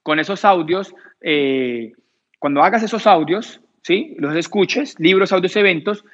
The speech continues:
tú los escuchas, te conectas a las plataformas, a los entrenamientos y vas cambiando tu actitud. Mira lo que yo entendí. Entonces yo me dediqué a ser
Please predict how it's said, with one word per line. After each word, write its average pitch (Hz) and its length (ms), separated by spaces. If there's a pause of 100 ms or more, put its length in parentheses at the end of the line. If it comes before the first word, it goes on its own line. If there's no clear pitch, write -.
(260)
tú 170 120
los 190 140
escuchas, 208 600 (260)
te 151 220
conectas 165 420
a 202 40
las 190 120
plataformas, 185 600
a 165 60
los 160 140
entrenamientos 202 760
y 190 100
vas 170 220
cambiando 170 580
tu 170 120
actitud. 151 420 (480)
Mira 247 200
lo 269 120
que 214 140
yo 185 100
entendí. 180 520
Entonces 202 380
yo 226 140
me 220 140
dediqué 185 680
a 180 200
ser 170 440